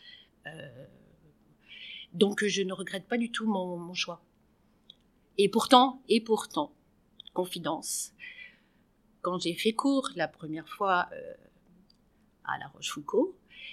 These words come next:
C'était dans le cadre d'un remplacement. Je suis entrée dans une classe, euh, de garçons. Il y avait écrit au tableau : «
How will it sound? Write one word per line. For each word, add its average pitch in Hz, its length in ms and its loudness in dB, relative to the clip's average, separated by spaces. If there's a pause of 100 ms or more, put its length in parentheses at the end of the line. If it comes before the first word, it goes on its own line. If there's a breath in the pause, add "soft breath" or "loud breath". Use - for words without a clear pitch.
(760 loud breath)
C'était 202 220 2
dans 190 100 6
le 180 120 2
cadre 208 360 4
d'un 147 220 -6
remplacement. 175 640 -4 (960 loud breath)
Je 180 80 -6
suis 175 200 0
entrée 160 220 2
dans 170 100 0
une 147 200 -4
classe, 175 520 -2
euh, 123 120 -14 (1000)
de - 60 -6
garçons. 185 400 -4 (840 loud breath)
Il 180 120 -4
y 175 80 6
avait 175 140 4
écrit 202 220 4
au 202 60 10
tableau : « 160 460 0